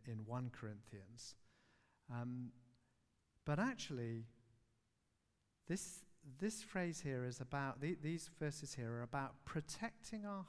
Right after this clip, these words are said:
hearts from those who aren't committed to our eternal interests.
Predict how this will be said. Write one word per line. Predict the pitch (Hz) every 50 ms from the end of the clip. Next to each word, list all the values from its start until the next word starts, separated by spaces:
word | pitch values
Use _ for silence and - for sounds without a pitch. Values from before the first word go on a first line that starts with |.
| - -
hearts | 110 101 98 113 160 - - - - - - - - - - _ _ _ - - _ _ _ _ _ _ _ -
from | - - 151 135 135 -
those | 147 139 139 135 135 -
who | - 131 123 127
aren't | 131 135 135 135 - -
committed | - - 127 120 117 113 - - 107 101 98 - - - - - - - - _ _ _ - -
to | 127 117
our | 113 117 113 110
eternal | 110 - - 123 113 110 107 104 104
interests. | 101 104 - - 107 101 98 - - - - -